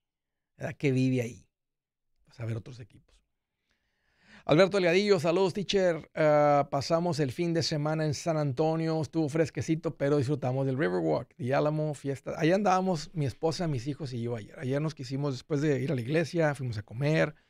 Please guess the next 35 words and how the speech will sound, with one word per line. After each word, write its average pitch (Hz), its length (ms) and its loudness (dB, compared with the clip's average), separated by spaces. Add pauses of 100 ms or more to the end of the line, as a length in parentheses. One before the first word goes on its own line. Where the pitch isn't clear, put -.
(280)
estuvimos 135 320 -6
ahí 139 60 -4
tranquilos 131 300 -4
en 127 40 -4
la 127 80 -4
casa 123 160 -6
un 127 60 -4
ratito. 165 580 -6 (580)
Y 120 100 -6
luego, 139 340 2 (520)
eh, - 60 -14
vamos, 151 240 -8
me, 160 320 -8
me 156 100 -12
dijo, 113 180 -4
"Vámonos 156 260 -6
para 107 220 -12
el", - 280 -20
dijo 131 140 -10
mi 135 60 -6
esposa, 117 260 -14
"Vamos, 170 280 -20
vamos 180 200 -14
a - 20 -10
hacer 165 160 -12
algo, 123 320 -6
vamos 160 220 -4
a 147 60 -8
salirnos, 156 360 -2
vámonos 151 240 -2
al 113 180 -4 (360)
Riverwalk". 147 500 0
Ahí 143 60 2
anduvimos 135 300 -2
caminando, 151 880 -4